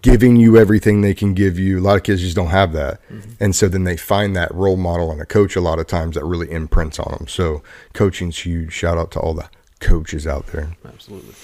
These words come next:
Speaker 1: So, um, high school, you're playing hockey. You said twenty-three years, so you still play hockey? I mean, oh, you played hockey after high school.
Speaker 2: Yeah, yeah, a
Speaker 1: Yeah.
Speaker 2: little bit. But mostly, um, I, I was playing in Montreal, uh, in a huge tournament and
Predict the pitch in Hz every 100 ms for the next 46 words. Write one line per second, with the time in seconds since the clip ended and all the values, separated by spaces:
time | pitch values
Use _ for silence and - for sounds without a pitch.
0 | - - - - _ - - 127 123 123
1 | 113 107 101 127 127 - 127 120 113 101
2 | 104 - 104 98 104 95 104 98 90 -
3 | - 110 - 107 - 101 92 95 90 104
4 | 95 - 95 95 101 95 101 101 101 -
5 | 95 90 87 87 78 - - 92 104 113
6 | 98 87 92 92 98 117 82 80 76 78
7 | 80 82 _ - 147 101 _ 110 104 87
8 | 95 95 98 104 110 107 110 104 104 101
9 | 98 95 107 107 107 101 101 107 98 139
10 | 135 113 104 101 101 104 104 101 - -
11 | 101 98 98 92 - 107 98 107 101 101
12 | 98 - 101 95 98 95